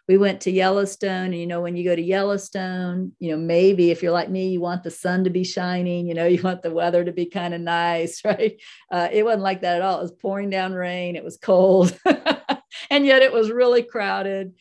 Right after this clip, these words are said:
Sometimes you couldn't even find a parking spot so you could get out and walk around. So in that way, it wasn't, and it seems like there was something with the food too, although I don't remember. Um, it seems like there were, I think,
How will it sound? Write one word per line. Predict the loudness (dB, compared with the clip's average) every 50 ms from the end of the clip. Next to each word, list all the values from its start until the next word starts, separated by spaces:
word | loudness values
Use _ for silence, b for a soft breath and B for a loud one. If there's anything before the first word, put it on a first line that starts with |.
| b b b
Sometimes | -6 -2 0 2 2 2 2 0
you | 0
couldn't | 2 2 2 2
even | 0 -2 -2 -4
find | -4 -4 -4 -4
a | -4
parking | -4 -4 -4 -4 -4 -4 -6 -8 -8
spot | -8 -4 0 2 2 2 0 -2
so | -6 -8
you | -10
could | -10 -6 -2
get | 0 2
out | 2 2 0 0
and | -2 0
walk | 0 0 0 -2
around. | -2 -2 -2 -2 -2 -4 -4 -6 -6
So | -4 -4 -4 -4 -4 -6 b b b b b b _
in | -4 -2 0
that | 0 0 0 2
way, | 2 2 4 2 2
it | 0 0
wasn't, | 0 0 0 0 -2 -6 -10
and | -10
it | -8 -8
seems | -10 -4 -2
like | 0 0 2
there | 2 2
was | 0 0 -2
something | -6 -8 -6 -6 -6 -6 -4
with | -6 -6
the | -8 -10
food | -8 _ 2 2 2 2 0 -2
too, | -6 -4 0 0 2
although | 2 0 0 0
I | -2
don't | -2 -4 -4
remember. | -6 -8 -6 -6 -6 -6 -6 -6 -8 -8 -10 _ _ _ _ _ _ _ _ _ _
Um, | -6 -4 -4 -2 -2 -4 -4 -6 -8 -10 -12 -14 -16 -20 -20 -20 -20 -20 -20 -20 -18
it | -10
seems | -8 -2 2 2
like | 2 2
there | 2 2 0
were, | 0 0 -2
I | -2
think, | 0 0 0 -2 -2